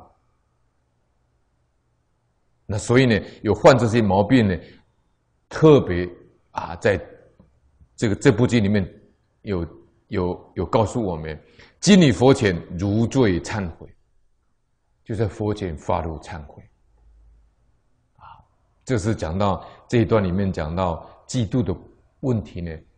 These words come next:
虽然他讲的是国家的政教律令，天下的得失安危，那我们特别在佛门里面呢，也很容易犯这个毛病。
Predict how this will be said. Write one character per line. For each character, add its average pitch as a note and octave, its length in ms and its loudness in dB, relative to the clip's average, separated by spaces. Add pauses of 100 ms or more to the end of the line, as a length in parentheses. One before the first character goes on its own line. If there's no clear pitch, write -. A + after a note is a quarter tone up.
(140)
虽 C#3 160 -2
然 A#2+ 120 2
他 A#2 120 0
讲 G2 180 0
的 F2 80 -2
是 F#2+ 100 -6
国 F#2+ 240 -4
家 G#2+ 160 2
的 G2 80 2
政 F#2+ 300 -2
教 G2 180 2
律 F2+ 200 -4
令， D#2 200 -8 (1800)
天 A#2+ 300 2
下 A#2 140 2
的 F#2+ 100 0
得 F2+ 260 -4
失 G2+ 200 -8
安 F2+ 320 -8
危， D#2+ 120 -14 (1300)
那 G#2+ 180 -6 (100)
我 F#2+ 180 0
们 G2+ 180 -2
特 C#3+ 180 6
别 F#2+ 160 0
在 G#2 200 -2
佛 G2+ 260 -2
门 G2+ 160 -4
里 E2+ 80 -8
面 F2+ 240 -4
呢， E2 140 -8
也 F#2 100 -8
很 F2+ 240 -4
容 F2+ 160 -4
易 G#2 60 -4
犯 F#2+ 200 -2
这 E2+ 120 -8
个 E2 60 -6
毛 D#2 200 -8
病。 E2+ 260 -10